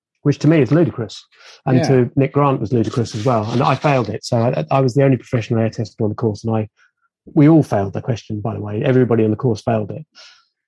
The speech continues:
Speaker 1: So we, we've actually sort of, Nick Grant's written, got, got in touch with lots of people. We've written to the Passive House Institute and said, you know, "We don't agree with this methodology."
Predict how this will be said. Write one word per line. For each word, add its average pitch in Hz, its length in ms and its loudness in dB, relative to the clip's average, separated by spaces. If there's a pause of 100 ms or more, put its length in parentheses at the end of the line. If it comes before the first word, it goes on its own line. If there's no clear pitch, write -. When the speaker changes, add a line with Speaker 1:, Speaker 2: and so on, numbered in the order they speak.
(120)
Speaker 1:
So 139 160 0
we, 139 100 6
we've 147 220 4
actually 127 400 -2
sort 135 320 -2
of, - 100 -16
Nick 151 200 0
Grant's 127 340 -2
written, 117 400 0
got, 131 260 -2
got 135 120 -2
in 110 60 -4
touch 131 200 -6
with 120 80 -6
lots 104 100 -6
of - 40 -20
people. 113 200 -2
We've 113 140 0
written 131 220 0
to - 60 -18
the - 120 -8
Passive 113 200 -6
House 104 160 -10
Institute 110 360 -8
and 107 120 -8
said, 107 260 -8 (1300)
you 127 120 0
know, 104 280 -4 (180)
"We - 360 -8
don't 120 160 -2
agree 117 220 -4
with 104 140 -8
this 117 180 -14
methodology." 110 680 -10